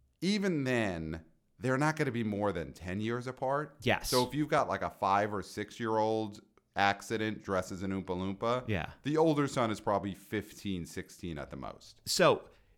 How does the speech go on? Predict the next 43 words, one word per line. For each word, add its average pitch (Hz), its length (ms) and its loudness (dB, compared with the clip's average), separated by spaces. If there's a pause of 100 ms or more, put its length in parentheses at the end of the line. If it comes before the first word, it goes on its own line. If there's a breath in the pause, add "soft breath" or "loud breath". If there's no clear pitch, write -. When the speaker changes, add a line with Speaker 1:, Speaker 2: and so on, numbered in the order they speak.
(140)
Speaker 2:
you 170 260 4
have 165 340 6
your 131 220 4
fifteen, 135 840 2
sixteen-year-old 117 720 2
son 113 240 2
dressed 143 420 4
as 135 220 2
Johnny 143 640 -2 (140)
Depp 120 280 4
Wonka. 80 240 -8
Speaker 1:
Right. 69 180 -6 (420)
Twenty 151 280 0
twenty-three. 127 600 -6 (240)
Speaker 2:
In 135 120 4
twenty 143 320 8
twenty-three. 104 520 0
Speaker 1:
Yeah. - 100 -4 (320 soft breath)
Speaker 2:
That 185 240 8
is 233 160 6
hardcore 143 440 6
devotion. 95 640 -2
Speaker 1:
Yes. 87 320 -4 (120)
Speaker 2:
I 143 80 8
mean, 156 200 4
I'm 143 140 4
not 160 200 6
making, 139 320 4
gonna 156 220 4
make 160 200 4
a 123 40 2
judgment 127 440 2
'cause 104 120 -6
it's 110 120 -6
not 147 220 2
up 143 140 -2
to 123 80 -4
me 127 140 -2
to 110 60 -2
make 107 200 -4
a 113 40 -4
judgment. - 600 -6
Speaker 1:
Right. 87 220 -2